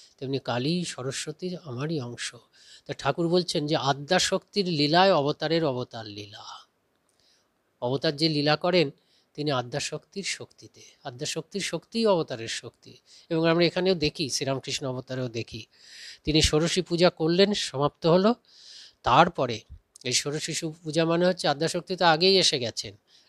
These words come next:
যেমন আমাদের প্রতিমা আগে এসে যায়, তারপরে পুজোর আগে বোধন হয়, তারপরেও পুজো হয়। এই বোধন মানে হচ্ছে তার মধ্যে যে শক্তি, সেটাকে আমরা অ্যাক্টিভেট করলাম। ষোড়শী পূজার মাধ্যমে দেবীর বোধন হলো। গম্ভীরানন্দজি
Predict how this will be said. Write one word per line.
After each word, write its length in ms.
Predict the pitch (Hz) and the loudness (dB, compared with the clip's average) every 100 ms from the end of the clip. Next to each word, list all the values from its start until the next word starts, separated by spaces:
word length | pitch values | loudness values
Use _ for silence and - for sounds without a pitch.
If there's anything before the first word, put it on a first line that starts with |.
| - | -2
যেমন 220 | 151 156 | 2 4
আমাদের 280 | 156 165 160 | 4 2 0
প্রতিমা 460 | 165 - 165 165 | -2 -2 0 2
আগে 180 | 160 160 | 2 2
এসে 200 | 143 147 | 0 -2
যায়, 220 | 113 107 - _ _ _ - - - | -6 -12 -20 _ _ _ -20 -20 -12
তারপরে 180 | 151 156 | 0 0
পুজোর 320 | 147 151 160 | 2 2 4
আগে 160 | 160 170 | 6 4
বোধন 420 | 139 151 156 180 | 2 2 2 2
হয়, 160 | 139 127 | 0 -4
তারপরেও 380 | 123 127 196 202 | -6 0 2 2
পুজো 400 | 165 143 143 113 | 0 -2 0 0
হয়। 260 | 113 104 - _ _ - - - | -2 -12 -16 _ _ -20 -20 -6
এই 80 | 135 | -2
বোধন 400 | 131 165 190 180 | 4 6 8 6
মানে 240 | 147 156 160 | 4 2 0
হচ্ছে 240 | 175 170 | -2 -6
তার 260 | - 156 170 | 0 0 0
মধ্যে 300 | 160 147 160 | -2 -4 -4
যে 100 | 156 | -4
শক্তি, 440 | - 143 - 185 | -4 -8 -8 -10
সেটাকে 320 | - 135 143 160 | -8 -10 -8 -4
আমরা 160 | 160 | -2
অ্যাক্টিভেট 560 | 139 - - 151 147 - | -2 -2 -6 0 0 -2
করলাম। 380 | 120 113 113 110 _ _ - _ | -16 -16 -16 -20 _ _ -20 _
ষোড়শী 420 | - 156 160 151 175 | -4 0 0 0 -4
পূজার 340 | 151 147 143 | -2 0 0
মাধ্যমে 460 | 139 123 131 151 151 | -2 -8 -8 -6 -4
দেবীর 420 | 123 120 156 147 | -4 -2 -2 -2
বোধন 340 | 120 113 131 | -6 -8 -8
হলো। 240 | 110 113 110 | -8 -12 -10
গম্ভীরানন্দজি 800 | 127 135 135 135 135 143 185 | -6 -4 -4 -4 -4 -2 -2